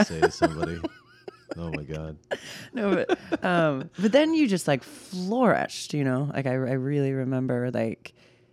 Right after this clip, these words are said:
Speaker 2: y-, y-, you, like, huge shift, you know, and, and the, like, in what I saw, like, when you came in to the training versus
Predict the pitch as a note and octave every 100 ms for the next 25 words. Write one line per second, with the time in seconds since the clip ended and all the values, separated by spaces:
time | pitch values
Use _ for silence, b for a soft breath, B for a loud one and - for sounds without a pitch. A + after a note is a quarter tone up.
0 | b _ _ _ _ _ - - _ -
1 | - - D3 C#3+ C3 B2 B2 C3+ _ _
2 | _ _ _ _ _ _ _ _ _ _
3 | _ _ - - - - D#4 - - -
4 | G2+ - - C3+ B2 A#2 A#2 A#2+ - B2+
5 | C3 - - F2 F#2+ B2+ B2 A2 A#2 C3+
6 | A2+ A2+ A2 A#2+ A#2+ A#2+ - A#2+ A#2+ A#2+
7 | A#2+ A2+ b b - A#2+ - A2+ G#2+ A2+
8 | A2 A#2 - A2 A2 - -